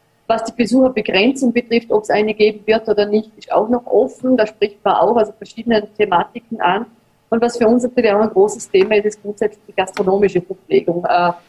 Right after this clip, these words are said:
einerseits natürlich die wirtschaftstätige Verpflegung, aber auch die Verkostungen. Wir kennen unsere regionalen Spezialitäten, internationalen Spezialitäten, Spezialitäten, Weine et cetera. Also eine Verkostung in dem Sinn oder einfach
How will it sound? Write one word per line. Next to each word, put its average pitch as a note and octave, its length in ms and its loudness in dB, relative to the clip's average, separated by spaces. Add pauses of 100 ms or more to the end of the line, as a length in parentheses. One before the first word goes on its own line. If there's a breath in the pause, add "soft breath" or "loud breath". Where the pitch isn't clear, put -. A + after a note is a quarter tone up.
(100)
einerseits F#3+ 480 -2
natürlich F#3 380 -4
die - 80 -6
wirtschaftstätige A#3 720 -4
Verpflegung, G#3 520 -2
aber E3+ 180 0
auch E3 140 -2
die - 80 -20 (180)
Verkostungen. G#3 800 -2 (200)
Wir F#3+ 100 -8
kennen F#3+ 120 -10
unsere F#3 480 -2 (440)
regionalen G#3 480 2
Spezialitäten, G#3+ 920 -2
internationalen G3+ 720 -6
Spezialitäten, F#3+ 720 -6 (100)
Spezialitäten, F#3+ 840 -4
Weine G3 380 0
et F3+ 120 -4
cetera. F#3 360 -4
Also F3+ 160 -2
eine G3 100 0
Verkostung G#3+ 680 0
in G#3 160 -2
dem G3 240 4
Sinn G#3+ 380 2
oder F#3 140 0
einfach F#3+ 240 -4